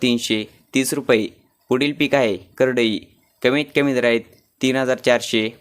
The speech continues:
पन्नास रुपये, जास्तीत जास्त दर आहेत तीन हजार सहाशे रुपये आणि सर्वसाधारण दर आहेत तीन हजार पाचशे पंचवीस रुपये. पुढील पीक आहे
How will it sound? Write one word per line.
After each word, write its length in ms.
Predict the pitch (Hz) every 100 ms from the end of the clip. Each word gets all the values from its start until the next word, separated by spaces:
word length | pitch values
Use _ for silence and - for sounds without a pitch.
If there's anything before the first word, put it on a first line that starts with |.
| _
पन्नास 300 | 117 127 135
रुपये, 320 | 147 127 107 - - _ _
जास्तीत 460 | 113 120 123 139 147
जास्त 220 | 139 131
दर 120 | 120
आहेत 160 | 117 113 - _ _
तीन 140 | 127 131
हजार 380 | 127 120 113 110 _
सहाशे 380 | - 123 120 139
रुपये 340 | 135 135 101 92 _ -
आणि 320 | 127 131 101 - _ -
सर्वसाधारण 800 | - 123 127 123 123 120 127 135
दर 100 | 123
आहेत 160 | 107 - _
तीन 140 | 127 131
हजार 200 | 131 123
पाचशे 440 | 120 117 - 110 117 _
पंचवीस 340 | 127 120 131 -
रुपये. 320 | 131 113 110 - _ _ _
पुढील 220 | 123 135
पीक 240 | 139 143 135
आहे 200 | 123